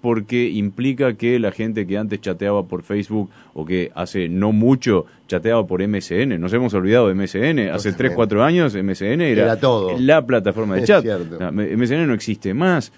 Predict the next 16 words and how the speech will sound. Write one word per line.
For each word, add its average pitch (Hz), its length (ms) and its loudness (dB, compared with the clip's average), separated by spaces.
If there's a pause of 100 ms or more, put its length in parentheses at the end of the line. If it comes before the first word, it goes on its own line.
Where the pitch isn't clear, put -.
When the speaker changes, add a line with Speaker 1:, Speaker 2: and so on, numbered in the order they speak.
(260)
Speaker 1:
eh, 101 800 0
Speaker 2:
Ajá. 87 100 -8
Speaker 1:
fue 135 120 -4
reemplazada 107 420 -2
por 95 160 -8
Facebook, 131 440 0
ahora 135 260 2
Facebook 139 360 -2
empieza 104 320 -4
a - 20 -8
ser 101 140 -10
reemplazada 98 420 -6
por 87 160 -8
WhatsApp, 113 460 -2 (420)
eh, 104 600 -2 (180)
y, 120 640 2